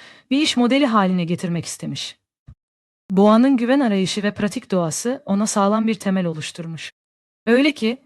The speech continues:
kendi doğal ürünler dükkanını açtıktan sonra sadece maddi açıdan değil, topluma sağladığı fayda ile de memnuniyet duydu. İhtiyaç sahibi insanlara yardım etti.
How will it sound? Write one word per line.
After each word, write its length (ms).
kendi 340
doğal 260
ürünler 460
dükkanını 400
açtıktan 520
sonra 540
sadece 480
maddi 380
açıdan 400
değil, 260
topluma 380
sağladığı 480
fayda 340
ile 240
de 60
memnuniyet 600
duydu. 280
İhtiyaç 420
sahibi 420
insanlara 500
yardım 360
etti. 340